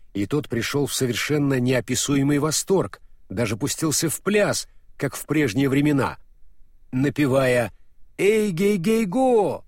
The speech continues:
У нас удивительный друг! Эй, гей, гей, гей, го!» Ильсор давно заприметил рыцаря Тилли-Вилли,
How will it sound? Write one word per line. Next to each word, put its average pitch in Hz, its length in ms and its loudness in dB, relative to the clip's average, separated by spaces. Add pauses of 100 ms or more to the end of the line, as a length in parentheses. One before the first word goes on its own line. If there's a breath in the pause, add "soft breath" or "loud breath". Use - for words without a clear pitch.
У 160 140 2
нас 214 280 2
удивительный 214 680 0
друг! 240 540 0 (340)
Эй, 226 340 0
гей, 220 300 0
гей, 214 280 0
гей, 214 280 0
го!» 202 580 2 (1000)
Ильсор 113 500 -2
давно 160 440 0
заприметил 123 760 0
рыцаря 127 460 0
Тилли-Вилли, 101 880 -4